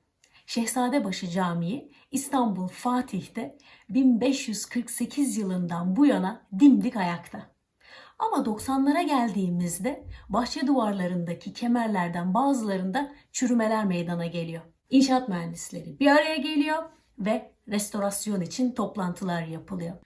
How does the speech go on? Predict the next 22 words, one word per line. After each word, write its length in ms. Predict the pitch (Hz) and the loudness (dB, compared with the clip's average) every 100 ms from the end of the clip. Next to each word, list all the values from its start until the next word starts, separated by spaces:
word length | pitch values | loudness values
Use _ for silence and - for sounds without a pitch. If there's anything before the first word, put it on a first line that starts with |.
| _ | _
Tabii 200 | 285 233 | 0 2
hepsi 260 | 262 - 190 | 0 -2 -6
fakültede 760 | 226 285 240 208 175 262 - - | 0 2 2 2 -2 -2 -6 -4
kemerlerin 520 | 269 233 214 220 226 | 0 0 0 0 0
nasıl 340 | 285 262 196 | 0 0 -4
değişeceğini 640 | 175 170 - 190 180 175 175 | -4 -4 -6 -6 -4 -2 -4
teknik 380 | - 202 277 277 | -4 -2 0 0
olarak 420 | 175 202 311 - | 2 4 4 0
biliyorlar. 500 | 294 320 294 190 175 - - - | -2 0 2 0 -2 -6 -20 -2
Ama 240 | - - 220 | 0 0 4
bin 200 | 269 269 | 4 4
beş 200 | 403 392 | 0 -6
yüz 140 | - | -6
kırk 180 | 269 - | -6 -4
sekiz 480 | 277 277 359 254 220 | -4 -4 -4 -2 -2
yılında 600 | 214 220 214 208 185 - - - - | -2 0 0 0 -2 -4 -14 -10 -6
acaba 460 | 262 233 330 294 | -2 0 -2 0
hangi 320 | 302 285 240 | 2 4 4
teknikle 560 | - 190 196 185 196 180 | 0 -4 -4 -4 -4 -2
bu 60 | 190 | 0
yapıyı 420 | 175 175 185 170 | -2 -4 -4 -4
yaptılar? 760 | 165 - - - - - - | -4 -8 -16 -18 -18 -20 -20